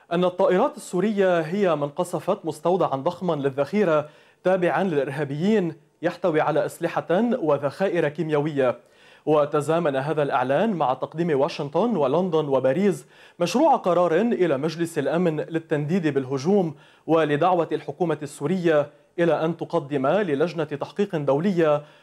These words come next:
خطط الطيران والسجلات ليوم أمس، فيما أعلن رئيس الحكومة سعد الحريري من بروكسل أن لبنان لم يعد يحتمل وجود مليون ونصف مليون نازح سوري على أراضيه،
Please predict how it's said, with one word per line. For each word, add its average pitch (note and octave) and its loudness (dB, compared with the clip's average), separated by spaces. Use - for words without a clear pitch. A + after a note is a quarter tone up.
خطط C4+ -2
الطيران F3 2
والسجلات D3 -2
ليوم D#3+ 0
أمس، C#3+ -2
فيما E3 2
أعلن D3 0
رئيس F3 0
الحكومة D3 -2
سعد D3 -2
الحريري D#3 0
من C#3+ 0
بروكسل D#3 0
أن E3 2
لبنان E3 0
لم C#3 -2
يعد D#3+ 0
يحتمل D#3 -2
وجود D#3+ -2
مليون D3 0
ونصف D3+ -2
مليون D3 0
نازح E3 -2
سوري E3 -4
على D3 2
أراضيه، C#3+ 2